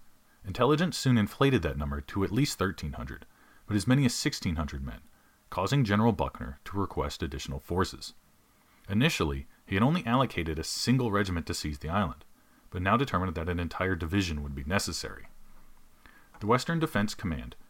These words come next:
found the Seventh Infantry Division in training near San Francisco,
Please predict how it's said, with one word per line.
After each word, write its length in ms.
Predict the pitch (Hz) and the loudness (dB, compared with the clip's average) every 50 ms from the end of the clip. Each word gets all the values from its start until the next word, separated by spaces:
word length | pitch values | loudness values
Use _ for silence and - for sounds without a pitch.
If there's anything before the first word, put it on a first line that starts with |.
| _ | _
found 220 | - - 104 101 101 | 0 2 4 4 4
the 40 | |
Seventh 360 | - - - 104 107 135 127 - | 2 2 2 2 2 2 0 0
Infantry 380 | 104 104 92 87 78 - 80 | -2 -4 -4 -4 -4 -4 -4
Division 440 | 76 76 69 67 69 69 71 71 71 | -4 -4 -6 -6 -6 -4 -6 -6 -4
in 80 | - 82 | -6 -8
training 380 | - - 104 92 80 76 73 71 | -4 -2 -2 0 0 -2 -4 -4
near 120 | 73 76 | -6 -6
San 220 | - - 82 76 | -6 -6 -6 -6
Francisco, 580 | 73 - 82 76 - 113 - - - - - - | -6 -8 -8 -4 -4 -4 -4 -2 -6 -6 -8 -8